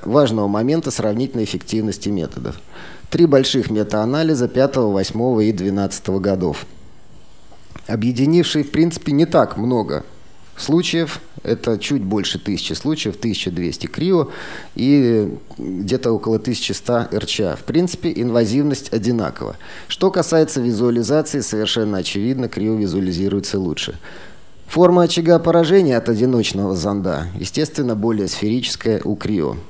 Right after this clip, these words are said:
Значит, что касается использования нескольких зондов, разрушения опухолей неправильной сферической формы. Здесь определённым преимуществом обладает крио. Но зонды вы должны размещать произвольно, каждый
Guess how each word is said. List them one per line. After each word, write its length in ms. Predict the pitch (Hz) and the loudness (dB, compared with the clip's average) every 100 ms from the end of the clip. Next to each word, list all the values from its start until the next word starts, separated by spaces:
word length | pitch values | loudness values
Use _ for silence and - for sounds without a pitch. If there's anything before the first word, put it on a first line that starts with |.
| - - | -14 -10
Значит, 260 | 117 127 135 | -4 -2 -2
что 200 | - 180 | -2 -2
касается 680 | 170 156 160 156 151 143 131 113 - - - | 0 0 2 2 2 0 -2 -6 -14 -16 -10
использования 640 | - - 156 139 123 120 120 | -8 0 4 4 4 4 4
нескольких 520 | 135 127 - 101 107 | 4 4 2 -2 0
зондов, 440 | 104 127 156 160 | 2 4 4 4
разрушения 540 | 117 107 92 131 131 98 | 2 2 0 0 2 2
опухолей 560 | 110 117 107 110 104 - - - 98 | 0 0 -2 -2 -2 -2 -8 -8 0
неправильной 720 | 123 151 131 123 120 113 95 | 2 2 4 4 6 4 0
сферической 560 | - 104 104 - 104 | -2 -2 -2 -2 -2
формы. 400 | 98 87 82 67 | -2 -2 -2 -2
Здесь 380 | 92 113 170 170 - - - - - | -2 0 0 -2 -10 -14 -14 -14 -8
определённым 640 | - 117 113 127 135 107 | -2 0 4 4 4 2
преимуществом 580 | 101 104 127 120 - 92 | 0 0 0 -2 -2 -2
обладает 440 | 90 95 110 104 | 0 2 2 2
крио. 420 | - 90 82 76 - | -2 -2 0 -2 -2
Но 400 | 117 156 151 87 | 2 4 4 2
зонды 360 | 113 117 143 | 0 2 2
вы 140 | 120 127 | 2 4
должны 340 | 113 101 107 | 4 2 0
размещать 560 | 95 90 87 - 73 - | 0 -2 -2 -2 -4 -4
произвольно, 680 | 85 85 95 151 160 156 143 | -4 -2 2 2 2 -2 -6
каждый 520 | - 117 131 117 131 | -2 0 2 0 -2